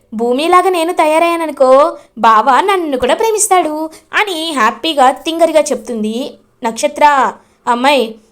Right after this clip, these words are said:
నీకెన్ని తెలివితేటలున్నాయో, నీ కూతురికి అంత తింగరితనం ఉంది.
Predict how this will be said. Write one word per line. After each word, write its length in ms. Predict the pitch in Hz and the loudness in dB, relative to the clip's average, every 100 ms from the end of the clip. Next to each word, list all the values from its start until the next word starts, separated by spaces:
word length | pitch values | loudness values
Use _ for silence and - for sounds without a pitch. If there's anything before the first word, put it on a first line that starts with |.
| - | -4
నీకెన్ని 480 | 262 - 247 240 226 | -2 2 0 0 -4
తెలివితేటలున్నాయో, 1120 | 226 226 240 294 285 269 262 254 349 415 269 - _ | 0 2 2 0 0 0 2 2 4 2 -2 -10 _
నీ 140 | 294 320 | -4 -4
కూతురికి 440 | 320 269 302 339 | -2 -4 -4 0
అంత 320 | 311 277 254 | 0 0 -4
తింగరితనం 460 | 240 226 254 320 330 | -2 -2 -2 0 -2
ఉంది. 340 | 302 302 - | -2 -4 -8